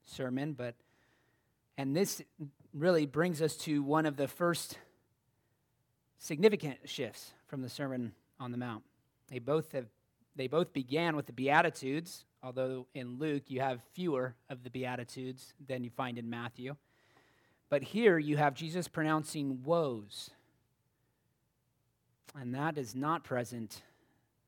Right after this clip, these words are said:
in the Sermon on the Mount in Matthew. Well, the world says, "Who are you to judge?"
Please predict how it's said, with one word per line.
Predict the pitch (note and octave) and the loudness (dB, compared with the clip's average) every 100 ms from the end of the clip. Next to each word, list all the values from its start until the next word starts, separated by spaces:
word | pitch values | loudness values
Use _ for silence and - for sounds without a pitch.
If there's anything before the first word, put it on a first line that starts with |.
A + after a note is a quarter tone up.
| _ _ _ _ _ C3 | _ _ _ _ _ -10
in | B2 A#2 A#2+ A#2 _ _ | -6 -6 -8 -12 _ _
the | C3+ A#2 | -12 -10
Sermon | B2+ A#2 | -8 -6
on | A2+ | -6
the | |
Mount | A#2+ C#3+ A2 C#3 | -4 -4 -6 -12
in | A#2 | -14
Matthew. | A#2 C#3 - G#2 _ _ _ _ - - _ _ _ _ _ _ | -10 -10 -12 -20 _ _ _ _ -20 -20 _ _ _ _ _ _
Well, | E3 | 2
the | E3+ | 12
world | A#3 B3 | 12 12
says, | A#3+ F#3+ E3+ C#3 - _ _ _ _ _ _ _ _ _ _ - - | 12 8 6 2 -10 _ _ _ _ _ _ _ _ _ _ -20 -4
"Who | F3 F3 | 4 4
are | |
you | D#3+ D#3 | 6 2
to | C3+ | 2
judge?" | B2+ A2 G2+ - | 0 -2 -4 -12